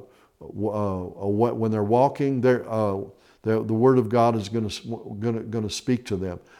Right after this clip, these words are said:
Listen, if you'll speak the Word of God into your situation, things will change.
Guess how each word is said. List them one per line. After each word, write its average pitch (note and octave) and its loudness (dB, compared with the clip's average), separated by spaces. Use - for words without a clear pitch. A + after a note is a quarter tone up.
Listen, B2+ 0
if A2 -6
you'll D#3+ 4
speak D3 0
the A#2+ 0
Word B2 4
of G2+ 0
God A#2+ 0
into A2 -2
your G#2+ -2
situation, G#2 -6
things B2+ -2
will G#2 -4
change. F#2 -8